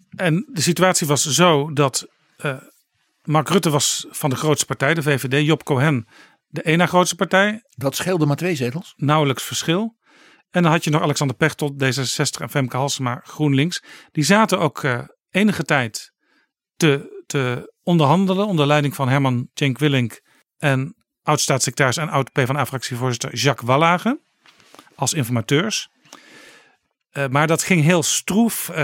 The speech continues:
Speaker 1: Cohen in de ogen van Pechtold en Halsema, die was tot weinig bereid. En de Telegraaf was een campagne aan het voeren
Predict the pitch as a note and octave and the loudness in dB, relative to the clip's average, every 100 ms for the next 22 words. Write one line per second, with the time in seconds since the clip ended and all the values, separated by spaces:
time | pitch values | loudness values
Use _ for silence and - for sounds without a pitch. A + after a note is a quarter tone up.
0 | - F#3 D3+ C#3+ F#3 D3+ C#3 _ _ _ | -2 2 4 4 2 0 -4 _ _ _
1 | _ _ _ _ _ - D#3 D#3+ E3+ D#3+ | _ _ _ _ _ -4 -2 0 2 2
2 | C3+ C3 C#3 C#3+ - - - _ _ _ | 0 -2 -2 -2 -8 -18 -20 _ _ _
3 | _ _ _ _ F3+ - - C3 C#3 B2+ | _ _ _ _ -4 -2 -4 -2 0 2
4 | D3+ - C3+ B2 B2 A2+ _ _ - D3 | 0 0 -2 -2 -4 -8 _ _ -8 -2
5 | C3+ - D3 B2+ D#3+ D#3 C3 - C#3 C3 | -2 0 -2 2 2 2 -2 -6 -4 0
6 | D3 D#3 B2+ - - - - - - C#3+ | 2 2 0 -8 -14 -20 -20 -14 -4 -2
7 | C#3 - D#3+ C3+ D#3+ F3 D#3+ C#3 D3 B2 | -2 0 0 2 2 2 0 -2 -4 -2
8 | - E3+ D3+ C#3+ A#2+ - F3 D3 B2 A#2 | 2 2 2 0 -4 -2 0 2 2 -2